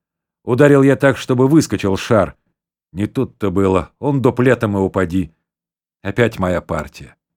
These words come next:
«Послушай, говорит, Пётр», Петрушкой не назвал, «я тебя сейчас не могу отдать всех,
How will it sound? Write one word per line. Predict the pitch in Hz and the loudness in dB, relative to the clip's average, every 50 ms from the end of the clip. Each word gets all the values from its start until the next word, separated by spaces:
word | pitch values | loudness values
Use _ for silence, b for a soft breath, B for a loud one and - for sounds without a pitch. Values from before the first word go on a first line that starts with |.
| _ _ _ _ _ _ _ _ _ _ _ _ _ _ _ _ _ _ - | _ _ _ _ _ _ _ _ _ _ _ _ _ _ _ _ _ _ -8
«Послушай, | 90 92 - - 107 110 104 - - 87 80 | -8 -8 -6 -2 -2 0 0 -2 -4 -8 -6
говорит, | 76 85 82 82 78 76 - _ - | -6 -6 -4 -4 -6 -8 -10 _ -6
Пётр», | - 117 107 - - 71 69 - _ _ _ _ _ _ _ _ _ _ _ - | -2 -2 -2 -2 -4 -10 -16 -18 _ _ _ _ _ _ _ _ _ _ _ -18
Петрушкой | 87 82 - 98 90 90 - - - 90 87 | -14 -8 -6 -2 -2 -2 -4 -4 -6 -6 -4
не | 90 90 | -4 -4
назвал, | 90 90 87 80 87 85 85 82 78 71 - - _ _ _ _ _ _ _ _ _ _ _ _ _ _ _ - | -4 -4 -4 -4 -4 -2 -2 -2 -4 -4 -8 -14 _ _ _ _ _ _ _ _ _ _ _ _ _ _ _ -6
«я | 87 110 - | -2 0 0
тебя | - 117 107 117 113 | 0 2 2 2 2
сейчас | 107 - 110 101 - 120 113 113 98 - - - - - | 0 -2 -4 -4 0 2 2 2 0 -2 -8 -16 -18 -12
не | 92 92 104 113 | -8 -4 -2 0
могу | 110 113 117 110 120 117 | 0 0 0 2 2 2
отдать | 104 92 80 78 87 82 78 - | 2 0 0 -4 -6 -8 -8 -12
всех, | - - - 90 82 78 73 - - | -16 -14 -10 -8 -8 -10 -10 -14 -20